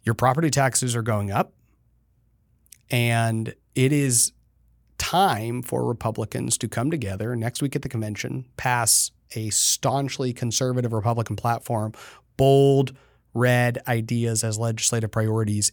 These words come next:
and unite behind ideas in November that will not only keep Texas red, but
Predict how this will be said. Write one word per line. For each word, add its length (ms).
and 180
unite 480
behind 460
ideas 520
in 100
November 440
that 200
will 120
not 240
only 200
keep 260
Texas 400
red, 360
but 160